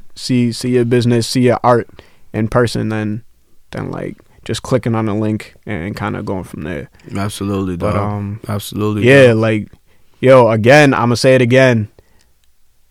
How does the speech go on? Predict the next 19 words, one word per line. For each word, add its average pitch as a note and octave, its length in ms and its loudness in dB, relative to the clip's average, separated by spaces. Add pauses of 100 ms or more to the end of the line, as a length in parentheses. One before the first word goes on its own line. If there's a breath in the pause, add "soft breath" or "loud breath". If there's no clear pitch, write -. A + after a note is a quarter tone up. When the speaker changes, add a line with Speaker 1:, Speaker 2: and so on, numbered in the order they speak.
(220)
Speaker 1:
Follow B2+ 240 6
the B2 80 2
Black C3 240 4
Star. B2+ 480 6 (100)
Speaker 2:
Hey, G2+ 160 -6
man. F#2+ 160 -4
Speaker 1:
It's F#2 120 -4
out B2+ 180 6
on B2 120 4
all B2+ 140 6
platforms. B2 600 2
You C3 100 2
gotta, A#2+ 340 4
you A#2 140 -2
gotta A#2+ 180 4
tune B2+ 220 4
into B2 280 4
that, A#2+ 300 4
'cause A2 380 -4